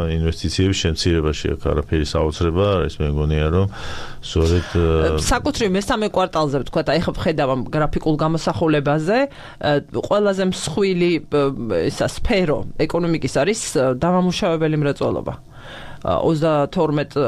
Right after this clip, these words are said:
Speaker 2: პროცენტზე მეტი მთლიანად. ა, შემდეგ არის,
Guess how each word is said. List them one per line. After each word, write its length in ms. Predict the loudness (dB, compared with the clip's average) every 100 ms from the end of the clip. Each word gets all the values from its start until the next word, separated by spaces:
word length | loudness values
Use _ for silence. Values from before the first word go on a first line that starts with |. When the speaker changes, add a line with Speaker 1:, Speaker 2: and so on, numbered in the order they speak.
| 2 0 -2 -2
Speaker 2:
პროცენტზე 720 | 0 0 0 -2 0 0 0
მეტი 280 | 2 0 -4
მთლიანად. 540 | -2 0 2 2 0 0
ა, 160 | 2 0 -2 -10 -8
შემდეგ 500 | -2 2 2 2 2
არის, 340 | 0 0 -2